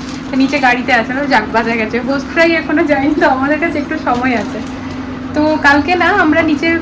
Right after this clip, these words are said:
পানির মোমোস খেয়েছিলাম, অনেক রাত হয়ে গেছিলো বলে মা আর খায়নি, তো মা বলছিল খাবো, তাই মাকে বলেছিলাম, "মা আজকে এনে দেবো।"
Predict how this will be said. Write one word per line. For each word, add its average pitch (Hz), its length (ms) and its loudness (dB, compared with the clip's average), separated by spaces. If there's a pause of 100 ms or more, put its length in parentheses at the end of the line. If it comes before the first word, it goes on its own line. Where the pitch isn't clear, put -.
পানির 302 200 2
মোমোস 311 380 -2
খেয়েছিলাম, 269 380 -2 (160)
অনেক 262 220 2
রাত 269 240 4
হয়ে 311 120 0
গেছিলো 302 280 -2
বলে 302 180 2
মা 269 120 4
আর 269 220 4
খায়নি, 269 320 0 (160)
তো 277 60 -2
মা 254 200 4
বলছিল 277 280 0 (120)
খাবো, 262 200 -2
তাই 240 140 -2
মাকে 247 240 0
বলেছিলাম, 277 380 0
"মা 302 100 4
আজকে 254 380 0
এনে 226 160 0
দেবো।" - 200 -6